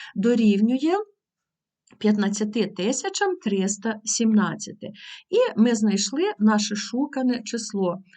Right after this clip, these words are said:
Можемо записати відповідь. Е, ну, я вам хочу запропонувати ще таку задачу.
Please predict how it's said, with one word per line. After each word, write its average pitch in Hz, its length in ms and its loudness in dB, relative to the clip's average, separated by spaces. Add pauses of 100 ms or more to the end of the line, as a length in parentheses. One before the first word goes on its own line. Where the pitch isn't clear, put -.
(180)
Можемо 381 580 0
записати 208 920 -4 (120)
відповідь. - 760 -8 (760)
Е, - 120 -6
ну, 226 140 0
я 330 220 2
вам 349 280 2
хочу 302 260 -2
запропонувати 233 840 2
ще 294 200 -4
таку 302 420 0
задачу. 190 560 -2